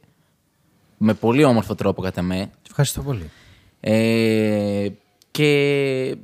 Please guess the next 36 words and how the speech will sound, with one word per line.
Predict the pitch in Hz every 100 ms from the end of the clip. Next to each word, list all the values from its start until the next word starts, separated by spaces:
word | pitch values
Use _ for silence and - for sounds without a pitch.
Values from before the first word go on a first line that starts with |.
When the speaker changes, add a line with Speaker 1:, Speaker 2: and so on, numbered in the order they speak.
| - _ -
Speaker 1:
αρχικά | 120 127 -
συγχαρητήρια. | 170 - 117 110 117 113 120 147 - _ -
Και | - 135 -
θέλω | 165
να | 175
μου |
πεις | 180 170
λίγο | 175 175 175 _
πώς | 156 165 175 - - - _ _ _ _ _ - -
νιώθεις | 131 151 151 185 -
που | 147
είσαι | 165
ο | 160
πρώτος | 160 185
άνθρωπος | 175 - 139
που, | _
ε, | - 156
ξέρεις, | 175 165 143 -
έβαλε | - 147 170 160
το | 147
λιθαράκι | 143 135 151
του | 147
σε | -
αυτή | 135 156
τη | 156
μικρή | 147 170
σκηνή, | 156 - 127 117
ας | 110
πούμε, | 120
και | 110 117
τα | - 123
λίγα | 120 127
χρόνια | 131 123 110
που | 113
είμαστε, | 107 104 104
έτσι, | 101 - 95 92 90